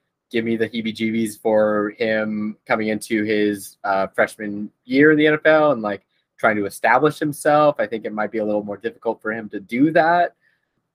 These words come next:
but I still like him. I still think he's valuable. He just didn't quite crack, uh, uh, the top ten for me, specifically because of his ceiling. I think that he does have kind of a,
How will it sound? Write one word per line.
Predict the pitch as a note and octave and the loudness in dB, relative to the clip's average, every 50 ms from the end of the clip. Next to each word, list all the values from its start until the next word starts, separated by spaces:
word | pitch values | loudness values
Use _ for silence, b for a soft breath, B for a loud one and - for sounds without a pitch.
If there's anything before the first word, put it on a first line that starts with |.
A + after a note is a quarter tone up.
| _ _ | _ _
but | - E3 E3 | 4 6 6
I | F3 F#3+ | 6 4
still | F#3+ - A3 G#3 | 2 -2 -2 0
like | F#3+ F3+ F3+ F3+ - | 2 2 2 2 0
him. | F#3+ F#3 F#3 F3+ F3 | -2 -2 -2 2 0
I | D#3+ | 0
still | D#3 - E3 - | 0 -2 -8 -8
think | - E3 D#3 | -8 -8 -8
he's | E3 F3 D3+ | -6 -6 -2
valuable. | - A#2 A2+ A#2+ B2 B2 A#2+ A#2+ B2 B2 B2 B2 B2 B2 | 2 2 2 2 2 0 -2 -2 0 0 2 2 2 0
He | A#2+ A#2 A#2+ | -2 -4 -6
just | A2+ B2 A#2+ - - | -8 -8 -10 -8 -6
didn't | B2+ B2+ C3 C3 B2+ | -8 -8 -8 -8 -14
quite | _ - - B2+ B2 B2+ B2+ - _ _ _ _ _ _ _ _ _ _ | _ -6 -4 -2 0 0 -2 -4 _ _ _ _ _ _ _ _ _ _
crack, | - - A#2 A#2 A#2 A#2+ B2+ - - - - - | 0 4 6 6 6 6 4 2 -2 -16 -6 -2
uh, | A2+ G#2+ G#2+ G#2+ G#2+ G#2+ G#2 G#2 G#2 G#2 G#2 - _ - | 0 0 2 2 2 0 0 0 -2 -4 -6 -10 _ -8
uh, | G#2+ G#2 G#2 G#2 | -6 -6 -6 -6
the | G2+ - A2 | -6 -8 -12
top | G2 - A#2+ A2+ A2 A2+ - _ _ | -10 -2 0 0 0 0 -2 _ _
ten | - - B2+ B2 B2 A#2 | -6 -4 -4 -4 -4 -6
for | - C3+ B2 | -6 -4 -4
me, | A#2+ A#2 A#2 A2+ A2+ A2 A2 G#2+ - _ _ _ _ _ | -4 -2 -4 -2 -2 -2 -4 -4 -6 _ _ _ _ _
specifically | - - - B2+ - C#3+ C3+ B2+ B2 B2 A#2+ | -18 -10 -8 -6 -2 -2 -2 0 0 -2 -2
because | A#2 A#2 - B2 A2 | -2 -2 -2 -2 -2
of | A2 G#2+ | -2 -4
his | G#2 G2 - | -6 -8 -8
ceiling. | - - A2 G#2+ G#2+ G#2 G#2 G2+ G2+ G2+ | -6 -4 -2 0 0 0 0 -2 -2 -2
I | G2+ G#2 | -4 -4
think | - A#2 G2+ - | -4 -6 -6 -2
that | A2 G#2 G#2 - | -2 -2 -2 -2
he | - A#2 G#2+ | -6 -10 -10
does | F#2+ - G#2+ G2+ G2+ G2 - | -4 -2 -2 -2 -2 -2 -2
have | - G#2+ G2+ - | -2 -2 -2 -2
kind | _ - G#2+ G2 G2 | _ -4 -4 -2 -2
of | G2 F#2+ G2+ | -4 -2 0
a, | G2 G2 G2 G2 G2 G2 - | 0 2 4 4 2 0 -2